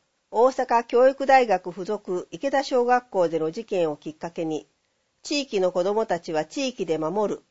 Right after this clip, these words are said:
という強い意志のもと開始。一度休止しましたが、平成二十七年に新豊崎中学校生徒会から再開の声が上がり、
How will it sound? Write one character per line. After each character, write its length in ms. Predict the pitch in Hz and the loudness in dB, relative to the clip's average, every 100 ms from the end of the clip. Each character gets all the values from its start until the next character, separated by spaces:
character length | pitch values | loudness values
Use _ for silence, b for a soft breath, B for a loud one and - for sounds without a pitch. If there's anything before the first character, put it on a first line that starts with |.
| _ | _
と 140 | 170 | -4
い 200 | 156 151 | -4 -4
う 80 | 147 - _ _ - | -8 -10 _ _ -12
強 300 | 226 285 269 | 0 4 4
い 160 | 190 | 2
意 60 | 233 | -6
志 160 | - | -6
の 100 | 220 | -4
も 140 | 160 151 | -4 -4
と 160 | 156 | -6
開 260 | 156 156 165 | -6 -6 -6
始。 300 | - 165 - _ _ _ _ _ _ - | -8 -10 -12 _ _ _ _ _ _ -16
一 220 | 190 285 | -10 0
度 140 | 269 | 2
休 160 | 269 277 | 2 -2
止 180 | 277 277 | -6 -4
し 140 | 269 | 0
ま 100 | 269 | 0
し 100 | 277 | 0
た 140 | 208 180 | -2 -2
が、 260 | 165 160 _ _ _ | -2 -4 _ _ _
平 160 | 226 277 | 0 2
成 240 | - 262 | 4 4
二 180 | 247 262 | 4 0
十 200 | 247 185 | -2 -2
七 260 | 170 196 220 | 0 0 0
年 260 | 190 156 | 0 -2
に 260 | 151 147 - | -4 -6 -10
新 300 | - 247 277 | -12 -6 -4
豊 260 | 269 254 262 | 2 2 4
崎 260 | 247 254 | 0 -4
中 200 | - 247 | -6 -2
学 240 | 233 226 _ | 0 -2 _
校 220 | 175 160 | -2 -2
生 220 | 165 202 | 0 -2
徒 120 | 233 262 | 0 0
会 200 | 202 175 | 0 0
か 140 | 175 | 0
ら 240 | 147 - - _ _ | 2 2 -2 _ _
再 280 | _ 214 269 | _ 2 2
開 200 | 269 247 | 2 0
の 120 | 233 | 0
声 260 | 226 254 202 | 0 0 0
が 180 | 151 143 | -2 -6
上 60 | |
が 140 | 139 147 | -4 -4
り、 200 | 151 | -6